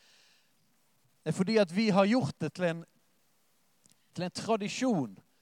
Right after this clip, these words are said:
at vi driver og leder mennesker til Jesus som ikke er klar for å bli frelst. Og da vet ikke jeg egentlig om vi egentlig leder dem til Jesus. Halleluja! Veldig mange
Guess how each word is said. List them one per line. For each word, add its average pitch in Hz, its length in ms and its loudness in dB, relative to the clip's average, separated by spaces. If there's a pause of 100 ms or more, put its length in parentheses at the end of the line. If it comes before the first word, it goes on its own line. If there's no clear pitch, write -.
(340)
at 170 120 -6
vi 208 60 -4
driver 196 360 0
og 170 100 0
leder 196 340 2
mennesker 175 380 -6
til 175 160 -8
Jesus 151 300 -4
som 139 120 -10
ikke 139 140 -10
er - 60 -14
klar 147 140 0
for 113 100 -14
å 113 60 -12
bli 107 60 -12
frelst. - 400 -20 (1200)
Og 151 80 0
da 196 80 4
vet 220 160 2
ikke 202 120 -8
jeg 190 100 -4
egentlig 202 240 -4
om 180 60 0
vi 175 100 -4
egentlig 190 240 -6
leder 175 240 0
dem 147 100 -10
til 151 140 -8
Jesus. 135 360 -6 (2750)
Halleluja! 226 840 6 (3250)
Veldig 226 480 6
mange 202 420 2